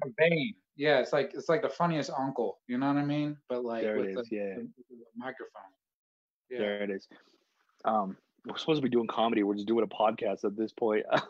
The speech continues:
Speaker 2: <laughs>
Speaker 1: Yeah, I mean, you got, you guys, you got, like, five more minutes left, man. My
Speaker 2: Hey,
Speaker 1: guy,
Speaker 2: I'm glad
Speaker 1: and
Speaker 2: you're
Speaker 1: you
Speaker 2: keeping time. I'm glad you're keeping time 'cause I'm definitely not keeping time. Here's the thing, dude. Okay, I'm in, I'm in, I'm, I'm near a racist town. Okay, I wanna go to this racist town,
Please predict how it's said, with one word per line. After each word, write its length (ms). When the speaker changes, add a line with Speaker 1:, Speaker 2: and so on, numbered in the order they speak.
Speaker 2:
<laughs> 80
Speaker 1:
Yeah, 320
I 40
mean, 200
you 80
got, 260
you 60
guys, 240
you 340
got, 120
like, 160
five 260
more 200
minutes 340
left, 220
man. 340
My 100
Speaker 2:
Hey, 20
Speaker 1:
guy, 60
Speaker 2:
I'm 140
glad 160
Speaker 1:
and 40
Speaker 2:
you're 80
Speaker 1:
you 0
Speaker 2:
keeping 260
time. 220
I'm 80
glad 200
you're 80
keeping 180
time 180
'cause 220
I'm 180
definitely 320
not 220
keeping 260
time. 320
Here's 300
the 120
thing, 340
dude. 280
Okay, 480
I'm 160
in, 160
I'm 180
in, 240
I'm, 340
I'm 140
near 220
a 40
racist 480
town. 280
Okay, 200
I 140
wanna 240
go 100
to 80
this 200
racist 360
town, 220